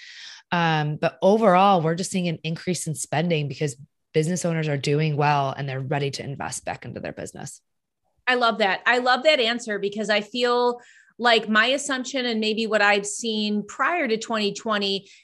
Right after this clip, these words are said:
Speaker 2: is that course carousel where female entrepreneurs are like, "I need this other program. I've gotta get this
Speaker 1: Mm-hmm.
Speaker 2: funnel expert. I need this or that or the other thing." And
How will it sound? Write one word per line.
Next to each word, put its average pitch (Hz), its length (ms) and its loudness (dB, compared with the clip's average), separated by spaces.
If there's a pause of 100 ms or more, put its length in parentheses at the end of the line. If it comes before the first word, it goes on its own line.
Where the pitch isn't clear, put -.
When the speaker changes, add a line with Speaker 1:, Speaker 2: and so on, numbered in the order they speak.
(100)
Speaker 2:
is 269 240 2
that 247 260 2
course 214 320 -2
carousel 185 680 -2 (320)
where 226 240 6
female 240 380 0
entrepreneurs 208 720 0
are 208 40 -2
like, 196 340 2
"I 214 100 2
need 220 200 -2
this 208 200 -6
other 202 180 0
program. 185 560 -2
I've 180 120 -4
gotta 214 240 4
get 208 200 -2
this 151 280 -2
Speaker 1:
Mm-hmm. - 140 -2
Speaker 2:
funnel 214 260 2
expert. 175 440 -2
I 190 160 2
need 226 220 0
this 220 180 0
or 208 80 -4
that 202 160 2
or 208 60 -2
the 202 140 0
other 208 200 -2
thing." 202 280 -4
And 190 180 -4